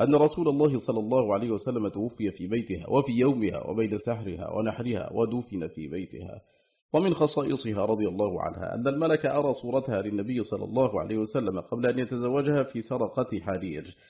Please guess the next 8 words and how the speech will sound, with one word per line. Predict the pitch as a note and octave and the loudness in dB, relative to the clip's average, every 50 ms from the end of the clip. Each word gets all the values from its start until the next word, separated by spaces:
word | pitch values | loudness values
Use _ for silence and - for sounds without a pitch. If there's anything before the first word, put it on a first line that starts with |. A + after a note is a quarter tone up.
| _ _ _ _ _ _ - | _ _ _ _ _ _ 2
فقال: | - D3 - - F3+ F3+ E3+ | 2 4 6 6 6 6 6
"إن | D#3+ - - D#3+ D3+ C#3 | 6 6 6 4 4 4
يكن | C3 B2 B2 B2+ B2+ - A2+ G#2+ G2 E2+ D#2 | 4 4 4 4 2 2 0 0 0 0 0
هذا | F2 A2+ B2+ C3+ B2+ G#2+ A2 G#2 | 2 4 6 6 6 6 4 2
من | G2+ G2 G#2+ | 0 0 2
عند | C3+ D3 C3 | 2 2 4
الله | C#3 C3 C#3+ D3 C#3 B2 | 4 4 4 4 4 4
يمضه". | A2 G#2+ G#2+ F#2 F2 D#2 - C2+ D2 | 2 0 0 0 -2 -4 -4 -6 -6